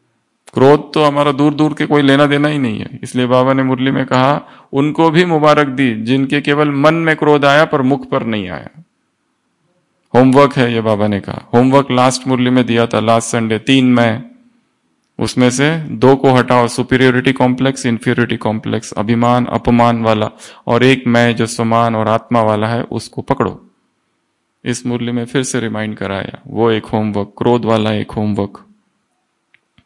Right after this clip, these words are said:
हमें लगा क्रोध तो खत्म हो गया, मधुबन में छह मास सेवा की, एक बार भी क्रोध नहीं,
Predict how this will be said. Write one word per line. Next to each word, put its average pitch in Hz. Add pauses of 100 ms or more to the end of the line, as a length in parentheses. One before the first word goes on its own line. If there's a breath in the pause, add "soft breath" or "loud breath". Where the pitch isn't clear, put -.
(280)
हमें 139
लगा 143
क्रोध 143
तो 151
खत्म 147
हो 151
गया, 131 (2000)
मधुबन 135
में 135
छह 135
मास 131
सेवा 127
की, 135
एक 123
बार 135
भी 135
क्रोध 127
नहीं, 120